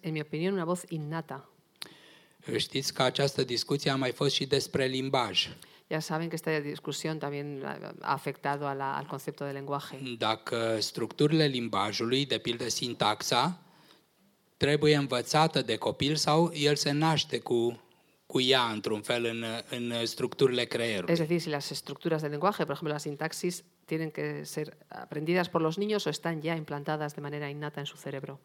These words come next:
Speaker 2: Și lingvistul Noam Chomsky, uh, a arătat, uh, că, de fapt, uh, structurile sintactice există deja în mintea fiecărui nou născut.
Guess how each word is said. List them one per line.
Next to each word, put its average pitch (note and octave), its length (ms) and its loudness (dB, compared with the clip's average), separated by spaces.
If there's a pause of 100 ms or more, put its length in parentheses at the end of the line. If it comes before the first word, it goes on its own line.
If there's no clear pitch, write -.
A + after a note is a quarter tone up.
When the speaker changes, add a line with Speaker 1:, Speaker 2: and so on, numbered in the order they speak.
(140)
Speaker 2:
Și - 160 -6
lingvistul B2 720 6
Noam C3 500 4
Chomsky, B2 600 0 (640)
uh, C3+ 80 0 (840)
a D3 260 8
arătat, D3+ 640 4 (600)
uh, A#2 680 -2 (920)
că, E3+ 460 4 (120)
de A#2+ 100 -4
fapt, - 500 0
uh, D3+ 420 4
structurile F3 640 4
sintactice C3+ 720 2
există D3 560 2
deja A#2+ 500 2
în B2+ 120 -2
mintea C#3+ 320 2
fiecărui C3 640 4 (120)
nou B2 200 0
născut. A#2+ 480 0